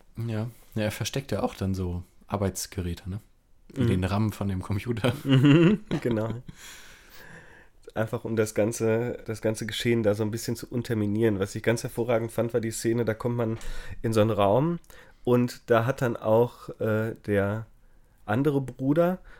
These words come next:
Speaker 2: eine Statue von sich errichtet, weil die, die ganze Forschungsanlage ist ja voll mit Bronzeskulpturen von Bob. <laughs>
Speaker 1: Ja.
Speaker 2: Ähm, und, äh, daran klebt noch ein Zettel, wo drauf steht: "Bob, siehst du, wozu du mich getrieben hast?"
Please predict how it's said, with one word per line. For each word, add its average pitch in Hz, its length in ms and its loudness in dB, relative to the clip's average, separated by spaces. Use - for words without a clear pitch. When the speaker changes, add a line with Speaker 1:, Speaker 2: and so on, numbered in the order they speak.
Speaker 2:
eine 117 100 0
Statue 113 360 2
von 139 180 0
sich 135 180 -2
errichtet, 139 520 -2
weil 107 140 6
die, 113 240 0
die 107 80 -8
ganze 117 260 -4
Forschungsanlage 113 640 0
ist 110 100 -6
ja 117 80 0
voll 117 200 0
mit 113 140 -4
Bronzeskulpturen 113 760 -4
von 110 180 -2
Bob. 123 220 -2
<laughs> - 160 -6
Speaker 1:
Ja. 110 160 -2
Speaker 2:
Ähm, 120 400 4
und, 123 180 4
äh, - 100 -6
daran 123 280 4
klebt 143 220 0
noch 131 80 4
ein 113 100 2
Zettel, 143 320 -4
wo 120 60 0
drauf 110 260 2
steht: - 280 -4
"Bob, 120 240 2
siehst 127 400 -4
du, 123 120 0
wozu 123 240 -4
du 123 120 -2
mich 131 160 -2
getrieben 135 480 -2
hast?" 139 340 0